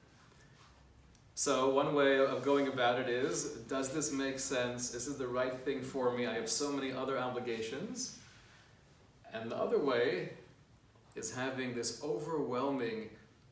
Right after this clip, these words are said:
feeling of almost being uplifted beyond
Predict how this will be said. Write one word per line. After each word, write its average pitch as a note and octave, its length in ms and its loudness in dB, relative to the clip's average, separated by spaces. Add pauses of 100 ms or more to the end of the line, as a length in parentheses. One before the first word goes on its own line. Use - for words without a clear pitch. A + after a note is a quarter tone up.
(200)
feeling C3+ 600 -4
of A#2 120 -2
almost C3+ 420 -2
being C3+ 240 2
uplifted C3+ 800 -4 (720)
beyond C3+ 720 2